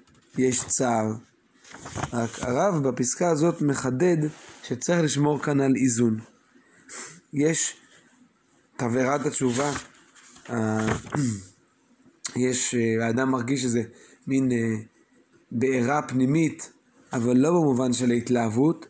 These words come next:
אלא במובן ההפוך, של האיסורי מצפון, של ה-, של ההתמודדות עם ה-, עם ה-, עם החטא, עם... עם מה שהיה. וזה גם קשור למרירות, למה שמכונה בחסידות לב נשבר,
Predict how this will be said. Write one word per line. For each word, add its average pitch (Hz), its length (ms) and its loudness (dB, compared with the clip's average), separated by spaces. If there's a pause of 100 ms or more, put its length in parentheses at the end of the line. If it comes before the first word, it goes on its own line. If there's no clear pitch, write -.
(140)
אלא 117 240 2
במובן 120 440 0
ההפוך, 127 640 -2 (360)
של 120 180 -2
האיסורי 139 480 2
מצפון, 135 720 0 (420)
של 123 320 2
ה-, 117 920 -2 (400)
של 117 320 0
ההתמודדות 127 1300 2
עם 131 160 4
ה-, 120 220 2
עם 123 200 2
ה-, 120 540 0 (460)
עם 135 180 2
החטא, 131 560 0
עם... 120 140 4
עם 131 120 2
מה 139 160 2
שהיה. 123 440 2 (840)
וזה 135 440 2
גם 165 300 0
קשור 175 360 2
למרירות, 175 800 2 (640)
למה 123 1300 -2
שמכונה 127 520 2
בחסידות 127 600 0
לב 131 180 4
נשבר, 131 580 2